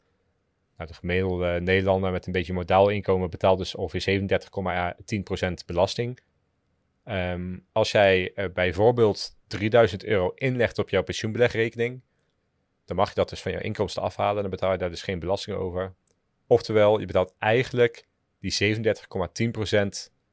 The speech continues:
eh, van drieduizend euro, eh, minder aan belasting.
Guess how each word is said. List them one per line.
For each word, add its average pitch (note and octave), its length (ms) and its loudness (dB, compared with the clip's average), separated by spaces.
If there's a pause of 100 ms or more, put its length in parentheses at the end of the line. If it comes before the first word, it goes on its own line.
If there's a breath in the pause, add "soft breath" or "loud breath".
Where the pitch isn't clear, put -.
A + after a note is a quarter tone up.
(340)
eh, E2+ 520 -8
van G#2+ 480 2 (120)
drieduizend G#2+ 580 0
euro, F#2+ 500 0 (320)
eh, E2+ 240 -10
minder G2 400 0
aan F#2+ 100 0
belasting. F2+ 460 -6